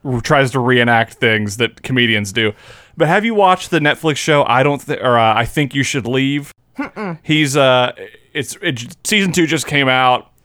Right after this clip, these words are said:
Speaker 1: Andy Samberg is a producer on it, and Will Forte is in some episodes. Bob O-, Odenkirk. It's like ten minute v-,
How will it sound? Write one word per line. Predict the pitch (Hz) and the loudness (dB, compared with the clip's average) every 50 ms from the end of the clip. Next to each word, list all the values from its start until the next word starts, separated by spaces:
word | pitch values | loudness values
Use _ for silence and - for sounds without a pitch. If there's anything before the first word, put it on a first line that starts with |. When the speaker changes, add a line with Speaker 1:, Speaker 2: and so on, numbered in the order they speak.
| _ _ _ _ _ _ _ _ _ _ _ _ - - | _ _ _ _ _ _ _ _ _ _ _ _ -10 -4
Speaker 1:
Andy | - 160 165 170 160 | -2 -2 0 0 0
Samberg | 139 - - 156 147 143 147 151 143 139 | -2 2 0 2 2 4 4 2 2 4
is | 139 135 123 | 2 -2 -2
a | 135 123 | -4 -6
producer | - 139 139 135 135 123 - 139 131 127 | -6 -6 -4 -4 -6 -6 -6 -4 -2 0
on | 127 123 | 0 0
it, | 123 | 0
and | 123 120 117 | -2 -2 0
Will | 131 143 143 | 0 0 0
Forte | 120 - - 139 135 127 - - 131 123 120 | 0 -2 -2 -2 0 -2 -2 -2 -2 -2 -2
is | 117 113 | -4 -6
in | 120 117 | -8 -10
some | - 123 117 | -10 -8 -6
episodes. | 120 117 113 - - - 123 117 117 113 107 | -6 -6 -6 -8 -10 -8 -6 -4 -4 -6 -4
Bob | - 135 131 127 127 123 | -2 0 2 2 2 2
O-, | 123 123 131 | 0 -2 0
Odenkirk. | - 135 123 120 117 110 - 123 123 120 - - - - _ | 0 -2 -2 -2 -4 -6 -6 -6 -6 -6 -8 -16 -20 -20 _
It's | - 160 151 - | -2 -2 0 0
like | 170 151 127 - | -4 -4 -4 -8
ten | - - 185 190 196 185 | -6 -2 0 0 2 2
minute | 175 170 170 170 160 156 - - _ _ _ _ | 2 2 4 4 2 0 -2 -6 _ _ _ _
v-, | - 120 - | -20 -20 -20